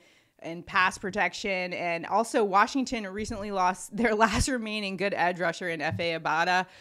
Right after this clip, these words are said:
to I R. So it's like everything is just in the Dolphins' favor this week.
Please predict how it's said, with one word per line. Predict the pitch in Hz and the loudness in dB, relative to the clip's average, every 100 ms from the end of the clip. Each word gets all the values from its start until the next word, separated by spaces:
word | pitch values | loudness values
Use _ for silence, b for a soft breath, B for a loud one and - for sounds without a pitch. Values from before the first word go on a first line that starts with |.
| B - | B -2
to | - | 0
I | 139 160 156 | 2 2 2
R. | 143 185 240 247 247 233 _ | 4 6 8 8 4 0 _
So | - - 214 175 160 - - | -4 2 4 4 0 -6 -14
it's | 220 233 240 - | -16 -14 -14 -8
like | 269 226 - | -6 -6 -4
everything | 214 220 262 269 269 240 220 | -2 -2 -2 -2 -2 -4 -6
is | 190 - | -8 -10
just | 196 - | -14 -12
in | - 208 208 196 - _ | -8 -6 -6 -10 -14 _
the | 175 196 | -8 -4
Dolphins' | 190 180 175 190 - | 2 2 0 -8 -8
favor | - 180 175 180 | -6 -4 -2 -2
this | 175 180 - | -2 -4 -6
week. | 180 175 | -10 -10